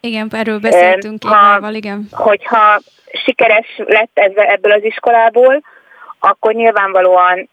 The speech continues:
Speaker 2: ő, mint bankpénztáros, öm, hentes vagy orvos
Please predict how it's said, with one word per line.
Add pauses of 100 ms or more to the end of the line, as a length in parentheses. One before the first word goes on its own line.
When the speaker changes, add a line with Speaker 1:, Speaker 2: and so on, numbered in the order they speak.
(160)
Speaker 2:
ő,
mint
bankpénztáros, (320)
öm, (360)
hentes
vagy
orvos